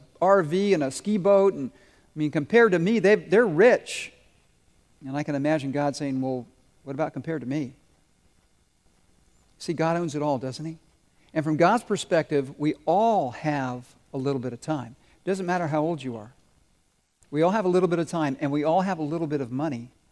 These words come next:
And what we do with that little bit of time and that little bit of money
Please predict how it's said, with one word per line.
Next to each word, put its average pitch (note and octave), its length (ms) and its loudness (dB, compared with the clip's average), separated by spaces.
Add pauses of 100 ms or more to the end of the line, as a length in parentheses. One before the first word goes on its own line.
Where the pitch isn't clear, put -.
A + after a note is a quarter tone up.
(960)
And D3+ 140 0
what G3+ 140 2
we G3 100 4
do F#3+ 200 -2
with A3 80 4
that F#3+ 160 6
little G3 180 4
bit G#3+ 120 4
of A3+ 120 2
time F3+ 340 0
and C#3+ 80 0
that C#3+ 160 0
little F3+ 340 0
bit F3+ 280 -2
of D3+ 180 -6
money D#3 460 -4